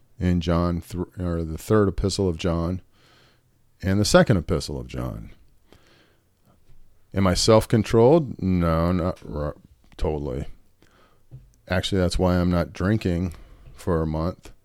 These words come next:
and changing my diet is basically as a fast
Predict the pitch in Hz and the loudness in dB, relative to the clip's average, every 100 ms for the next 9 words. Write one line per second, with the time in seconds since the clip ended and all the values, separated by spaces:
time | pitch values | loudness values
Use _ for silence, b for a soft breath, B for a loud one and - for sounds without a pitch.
0 | _ _ _ - 90 90 95 90 90 90 | _ _ _ -6 -4 -2 0 0 0 -2
1 | 85 95 104 95 85 90 - - - 87 | -2 0 2 2 0 -2 -6 -20 -12 -10
2 | 80 85 80 - 90 85 87 - 127 107 | -4 -2 -2 -4 -4 -4 -4 -2 0 0
3 | 73 - - | -2 -6 -14